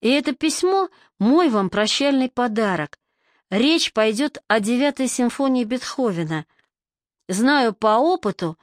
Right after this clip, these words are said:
что вторая тема "Адажио" бывает очень проблематична для дирижёра. Мне признавались коллеги, и весьма солидные мастера в том числе, что когда подходит эта медленная часть, они не могут решить точно,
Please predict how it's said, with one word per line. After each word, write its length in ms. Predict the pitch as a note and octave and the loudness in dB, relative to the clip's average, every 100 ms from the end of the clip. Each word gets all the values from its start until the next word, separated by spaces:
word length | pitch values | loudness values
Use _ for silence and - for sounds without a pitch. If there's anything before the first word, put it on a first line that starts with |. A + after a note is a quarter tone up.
| _ _ | _ _
что 180 | - A#3+ | -6 -4
вторая 480 | - C4 D4+ C#4+ C4 | 0 2 2 0 -2
тема 540 | - - C4+ G3+ F#3+ | -4 -2 0 0 0
"Адажио" 760 | G#3 G3+ G#3 E4 E4 G#3 F#3 E3+ - _ - | -2 -2 0 2 2 0 -2 -4 -12 _ -4
бывает 460 | G3+ A3+ D#4+ D#4+ | 0 2 2 0
очень 260 | C#4+ C#4 B3 | -2 -2 -2
проблематична 800 | A#3 A3+ A#3+ B3 B3+ E4+ C#4 A#3+ | -2 0 0 0 0 -2 -2 0
для 180 | B3+ | 0
дирижёра. 640 | B3 C4 C#4 B3+ G#3 E3 D3 _ _ _ _ _ _ _ _ - | 0 0 0 0 0 -2 -6 _ _ _ _ _ _ _ _ -2
Мне 240 | A3+ C#4 | 0 0
признавались 800 | B3+ B3+ C4+ D#4 D4 A3 F#3+ - | -2 -2 0 2 2 0 -2 -4
коллеги, 640 | - A3 C4 D#4+ A3 F#3+ - - - - | -2 0 2 0 0 -4 -6 -20 -20 -6
и 260 | B3 B3+ A3+ | -2 0 0
весьма 360 | A#3+ A#3+ B3+ | -2 0 -2
солидные 500 | B3+ D#4 C4 C#4 D4+ | 0 0 0 0 2
мастера 400 | C#4 C#4 - C#4 | 0 0 0 0
в 80 | A#3 | 0
том 160 | A3 G3+ | -2 -2
числе, 420 | A3+ - G#3 E3+ - - - | -2 -2 -2 -4 -8 -20 -16
что 280 | - B3+ | -2 0
когда 360 | - C#4 B3 D4+ | 2 0 0 -2
подходит 760 | - D#4 - - D#4 A#3 G3 A#3 | 0 -2 -2 -4 -2 0 -2 -2
эта 180 | - | 0
медленная 560 | A#3 B3+ F#3+ G#3 A3 A3+ | 0 0 0 0 0 -2
часть, 540 | - - F#4 F4+ - - - - | -2 0 0 -2 -10 -20 -20 -4
они 280 | G3 A#3 E4 | 0 4 4
не 100 | D4 | 4
могут 320 | C#4 C#4+ C#4 | 2 0 -2
решить 320 | C4+ - D4+ - | -2 -2 -2 -4
точно, 560 | - C#4+ F#3+ - F#3+ | 0 0 0 0 -4